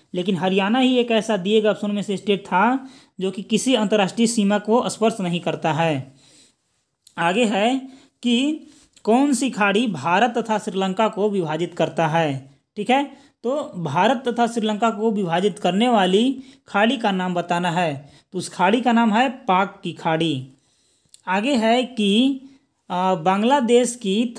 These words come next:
थली सीमा किसके साथ है? तो बांग्लादेश की जो थली सीमा है वो भारत और म्यांमार के साथ है। फोर्टीन नंबर का क्वेश्चन है कि भारत की सबसे लंबी सीमा किस देश के साथ है?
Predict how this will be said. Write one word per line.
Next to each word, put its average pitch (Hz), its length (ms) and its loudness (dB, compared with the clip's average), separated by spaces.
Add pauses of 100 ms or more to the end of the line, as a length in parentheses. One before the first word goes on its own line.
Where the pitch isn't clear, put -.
थली 208 220 4
सीमा 202 460 2
किसके 233 420 0
साथ 185 380 2
है? 165 480 0 (280)
तो 165 60 -10
बांग्लादेश 226 580 2
की 247 140 -2
जो 220 180 0
थली 220 340 2
सीमा 190 300 0
है 208 380 0 (320)
वो 226 100 -2
भारत 190 440 -2
और 240 200 0
म्यांमार 185 440 -2
के 185 140 -4
साथ 165 300 -4
है। 156 460 -8 (1800)
फोर्टीन 185 320 0
नंबर 254 220 4
का 240 100 2
क्वेश्चन 226 340 2
है 196 340 -2 (600)
कि 226 420 -6 (260)
भारत 190 440 0
की 226 160 2
सबसे 220 400 2
लंबी 220 340 4
सीमा 190 400 -2
किस 233 260 0
देश 190 300 0
के 185 120 -2
साथ 165 340 0
है? 165 400 2